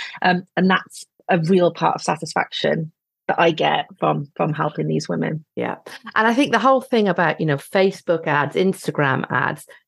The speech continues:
Speaker 2: can throw up, you know, lots of big wobbles for business
Speaker 1: Absolutely.
Speaker 2: owners.
Speaker 1: Yep.
Speaker 2: A, because it's deemed to be expensive.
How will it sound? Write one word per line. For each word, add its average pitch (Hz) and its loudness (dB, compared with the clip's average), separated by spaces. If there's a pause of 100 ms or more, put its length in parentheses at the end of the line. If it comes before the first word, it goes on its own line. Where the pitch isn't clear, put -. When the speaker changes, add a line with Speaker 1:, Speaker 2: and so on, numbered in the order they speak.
Speaker 2:
can 247 2
throw 131 0
up, 127 0 (180)
you 160 -2
know, - 0
lots 165 0
of 165 -4 (100)
big 160 2
wobbles 170 0 (280)
for 226 4
business 214 0
Speaker 1:
Absolutely. 165 4
Speaker 2:
owners. 147 0
Speaker 1:
Yep. 226 2 (280)
Speaker 2:
A, 277 4
because 196 2 (400)
it's - -6
deemed 196 2 (180)
to 190 -4
be 156 2
expensive. 156 -2